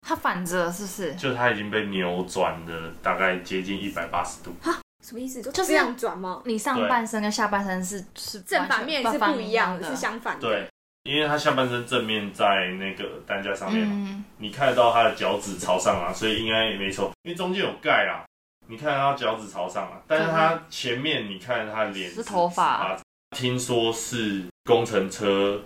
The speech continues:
Speaker 2: 的手刹车没有拉好，滑动的时候有两个人站在那个轨道上面，有一个跳开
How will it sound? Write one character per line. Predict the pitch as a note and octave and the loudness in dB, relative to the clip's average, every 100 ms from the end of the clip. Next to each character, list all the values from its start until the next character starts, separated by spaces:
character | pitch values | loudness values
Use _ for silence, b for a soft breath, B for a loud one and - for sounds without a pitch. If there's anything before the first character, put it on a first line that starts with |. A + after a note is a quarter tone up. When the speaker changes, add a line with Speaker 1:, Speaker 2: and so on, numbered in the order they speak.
| - | -4
Speaker 2:
的 | G2 F#2 | -4 -2
手 | F2 - G#2 | -4 -4 -4
刹 | - A2 G#2 | 2 6 6
车 | G#2+ - G#2 | 4 0 -2
没 | G2+ G2+ | -2 -2
有 | G2+ F2 | -2 -2
拉 | F#2 F#2 F2+ | 2 2 2
好， | F2+ F#2 F2 - _ _ | 0 -6 -6 -14 _ _
滑 | A2+ G#2+ | 0 0
动 | A2 C3 | 2 -2
的 | A2 | -2
时 | G2 A2+ | -4 0
候 | A2 A2+ | 2 0
有 | G#2+ G#2 G2 | 0 -2 -2
两 | G2+ A2+ F#2 F#2 | -2 0 0 0
个 | G#2 | -4
人 | G2+ F#2 F#2 | -2 -2 -4
站 | G2 C3 A2 G#2 | -2 2 2 0
在 | A#2 G#2+ | -2 -2
那 | G#2+ | -4
个 | F#2+ | -8
轨 | F#2 G2 E2+ | -8 -8 -2
道 | G2 | -2
上 | G2 - F#2 | 0 -2 -4
面， | F#2+ F2+ | -6 -8
有 | F2 G#2 | -6 -4
一 | G2 | -4
个 | A#2 | -4
跳 | G#2+ A#2 G2 - | -2 2 0 0
开 | F#2+ | -6